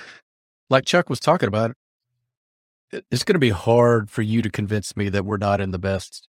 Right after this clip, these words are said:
hobby community. Yeah, there's some bad apples, but, I mean, just the majority of folks are decent. And they,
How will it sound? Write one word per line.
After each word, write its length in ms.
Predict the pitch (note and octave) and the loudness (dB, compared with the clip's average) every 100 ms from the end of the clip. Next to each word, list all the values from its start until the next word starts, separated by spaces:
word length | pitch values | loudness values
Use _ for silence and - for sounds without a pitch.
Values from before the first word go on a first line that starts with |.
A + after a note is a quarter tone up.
| - | -4
hobby 320 | G#2+ F#2 F2+ | 0 0 0
community. 520 | - F2+ E2+ D#2 E2+ A2 | -4 -4 -4 -4 -6 -2
Yeah, 180 | G#2 G2 | -2 0
there's 200 | A#2+ - | -2 -2
some 120 | G#2 | 0
bad 220 | G2 F#2+ | 0 0
apples, 320 | F#2+ F#2+ F#2 - | -2 -4 -10 -4
but, 260 | C3 A2+ - _ _ _ _ _ _ _ | 2 2 0 _ _ _ _ _ _ _
I 80 | A#2+ | 0
mean, 280 | A#2 F2+ E2+ | 0 0 -2
just 420 | A2+ C3 - - | -2 -2 -4 -8
the 80 | A2+ | -6
majority 680 | F2+ F2 - G#2 G#2+ G#2 F#2+ | -4 -4 -2 0 2 2 0
of 100 | F2 | -4
folks 400 | - F#2+ F#2 - | -4 -4 -4 -8
are 200 | G2 F#2+ - | -8 -10 -4
decent. 500 | G#2+ A2 - G2+ - _ _ - | -4 -4 -4 -6 -6 _ _ -8
And 460 | A2 G2+ G2+ G2 A#2 | -4 -4 -4 -2 0
they, 180 | F3 | -2